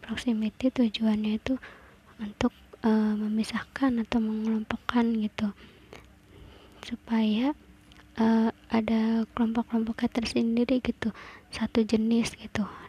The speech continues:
Terus yang terakhir itu kontras atau keserasian tampilan. Kontras ini tujuannya supaya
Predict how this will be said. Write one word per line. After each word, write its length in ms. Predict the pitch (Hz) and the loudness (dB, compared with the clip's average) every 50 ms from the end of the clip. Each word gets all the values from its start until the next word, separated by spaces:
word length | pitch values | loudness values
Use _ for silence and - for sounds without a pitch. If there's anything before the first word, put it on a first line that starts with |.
| - - | -2 0
Terus 240 | 240 233 247 247 - - - - - | 2 2 2 0 -2 -8 -20 -20 -14
yang 160 | - 220 220 226 - | -8 -8 -8 -8 -6
terakhir 420 | - 233 226 214 208 - 247 233 254 | -4 -4 -4 -2 -2 -2 0 0 0
itu 140 | - - | -2 -4
kontras 560 | 254 - - 247 240 240 - - 233 214 - - - - - - - - - - - | -6 -6 -4 -4 -4 -2 0 0 0 -2 -2 -6 -14 -16 -14 -14 -16 -18 -20 -18 -16
atau 260 | - - - - 240 240 - | -12 -6 -2 -2 -2 -2 -2
keserasian 560 | 240 - - 233 226 220 - 240 233 233 233 | -2 0 2 2 2 2 2 0 0 0 0
tampilan. 640 | 233 226 226 214 - 226 226 226 226 220 220 220 220 | 0 -2 -2 -2 -2 -2 0 0 0 0 -2 -2 -4
Kontras 480 | - - 220 214 - - 240 - - | -4 -4 -4 -4 -2 -2 -2 -2 -2
ini 240 | - 220 220 226 247 | -2 -2 0 2 2
tujuannya 720 | 269 - - 254 226 214 226 214 214 208 202 214 247 262 | 2 2 2 2 4 4 6 6 6 4 4 2 2 2
supaya 480 | 262 - 262 - - 240 208 220 247 269 | 2 0 -2 0 2 2 4 4 4 2